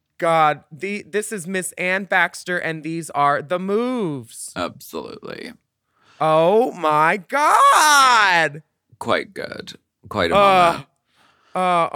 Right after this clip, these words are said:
Speaker 1: okay. And then RuPaul comes in, which is fun.
Speaker 2: Um,
Speaker 1: Sasha's
Speaker 2: is
Speaker 1: entrance was better than RuPaul's this year,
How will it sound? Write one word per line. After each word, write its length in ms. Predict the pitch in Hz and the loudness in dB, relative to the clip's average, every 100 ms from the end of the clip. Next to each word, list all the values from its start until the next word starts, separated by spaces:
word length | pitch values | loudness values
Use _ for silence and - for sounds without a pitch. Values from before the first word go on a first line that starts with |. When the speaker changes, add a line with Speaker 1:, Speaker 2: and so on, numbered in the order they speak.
| 180 | -4
Speaker 1:
okay. 380 | 175 156 131 120 | -4 -4 -4 -4
And 160 | 170 190 | -8 -6
then 180 | 202 190 | -8 -8
RuPaul 380 | 170 160 139 | -10 -8 -8
comes 220 | 147 135 131 | -10 -16 -14
in, 120 | 131 | -14
which 140 | 123 | -16
is 100 | 127 | -18
fun. 320 | - 117 113 _ _ _ _ _ _ _ _ _ _ - | -16 -16 -16 _ _ _ _ _ _ _ _ _ _ -8
Speaker 2:
Um, 680 | 110 107 95 92 92 92 87 - | -2 0 0 -2 -4 -4 -6 -8
Speaker 1:
Sasha's 360 | - 202 214 226 269 | -6 0 2 2 -2
Speaker 2:
is 40 | |
Speaker 1:
entrance 320 | 247 226 214 | -2 -2 -10
was 120 | 190 175 | -8 -2
better 200 | 202 202 | 0 0
than 120 | 185 | -4
RuPaul's 400 | 180 170 165 180 | -6 -2 -2 -2
this 160 | 160 160 | -8 -10
year, 220 | 139 | -10